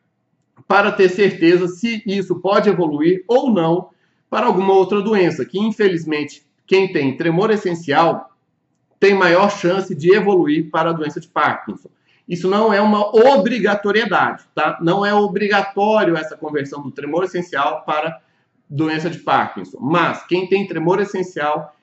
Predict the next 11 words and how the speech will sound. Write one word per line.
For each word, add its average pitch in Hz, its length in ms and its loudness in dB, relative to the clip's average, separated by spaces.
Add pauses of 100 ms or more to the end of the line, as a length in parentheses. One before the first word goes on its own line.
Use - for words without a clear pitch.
(140)
infelizmente, 170 760 -2
também 165 360 -2
tem 160 300 -4
maior 147 400 -2
risco 165 380 -6
de 151 100 -14
desenvolver 139 800 -4
doença 139 400 -6
de 139 80 -16
Parkinson 160 800 -6 (400)
na 170 480 -2